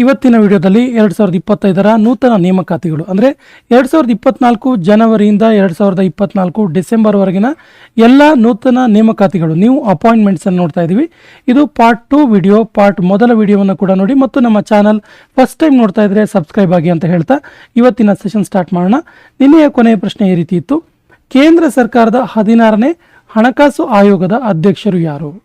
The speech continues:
ಈ ಪ್ರಶ್ನೆಯನ್ನ ಕೇಳಿದ್ವಿ. ಸರಿಯಾದ ಉತ್ತರ ಡಾಕ್ಟರ್ ಅರವಿಂದ ಪನಗಾರಿಯಾ. ಕೇಂದ್ರ ಸರ್ಕಾರದ ಹದಿನಾರನೇ ಹಣಕಾಸು ಆಯೋಗ,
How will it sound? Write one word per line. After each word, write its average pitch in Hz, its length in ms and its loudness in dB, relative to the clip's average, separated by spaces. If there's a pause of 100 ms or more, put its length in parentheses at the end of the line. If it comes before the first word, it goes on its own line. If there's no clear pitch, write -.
(440)
ಈ 196 100 0
ಪ್ರಶ್ನೆಯನ್ನ 202 460 -2
ಕೇಳಿದ್ವಿ. 202 360 2 (480)
ಸರಿಯಾದ 269 400 2
ಉತ್ತರ 254 160 0 (260)
ಡಾಕ್ಟರ್ 196 260 -2 (160)
ಅರವಿಂದ 233 400 2 (140)
ಪನಗಾರಿಯಾ. 151 580 -6 (1000)
ಕೇಂದ್ರ 208 260 2 (100)
ಸರ್ಕಾರದ 190 420 -2 (520)
ಹದಿನಾರನೇ 277 600 2 (200)
ಹಣಕಾಸು 220 580 0 (200)
ಆಯೋಗ, 170 300 -2